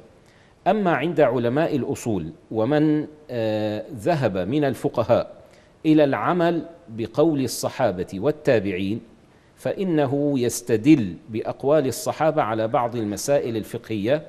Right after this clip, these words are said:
لأن الصحابة هم الذين شاهدوا التنزيل وعاينوا، آه، آه، التشريع في، آه، إبان، آه، نزوله على النبي صلى الله عليه وسلم.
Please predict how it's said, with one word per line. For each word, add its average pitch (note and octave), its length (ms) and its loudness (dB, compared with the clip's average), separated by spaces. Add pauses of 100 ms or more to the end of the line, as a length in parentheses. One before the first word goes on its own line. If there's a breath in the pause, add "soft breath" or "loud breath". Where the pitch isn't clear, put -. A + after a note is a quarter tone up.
(540 soft breath)
لأن D#3+ 460 -2 (420)
الصحابة B2+ 880 -2
هم D#3+ 180 0
الذين B2 480 -2
شاهدوا A#2 460 -2
التنزيل A#2 680 -4 (640 soft breath)
وعاينوا، D3+ 920 4 (380)
آه، G#2+ 380 -2 (200)
آه، G2+ 440 -6
التشريع A#2+ 560 -2 (120)
في، A#2 440 -4 (160)
آه، F#2+ 400 -8 (100)
إبان، C3+ 680 0 (500 loud breath)
آه، A2 440 -4
نزوله B2 540 -2
على A2 160 2
النبي A2 300 -2
صلى G#2+ 260 -2
الله A2+ 300 0
عليه G#2 200 0
وسلم. G2+ 480 -6